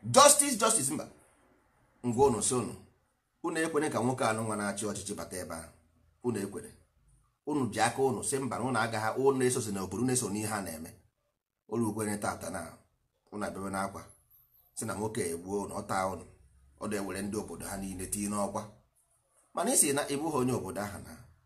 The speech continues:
Ehe, so nsogbu adịghị. Ka ikwe mụnwa na onwe m believe na justice.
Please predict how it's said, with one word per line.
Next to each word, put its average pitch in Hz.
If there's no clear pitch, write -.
Ehe, -
so -
nsogbu 123
adịghị. 117
Ka 147
ikwe 220
mụnwa 226
na 170
onwe 180
m 180
believe 135
na 110
justice. 110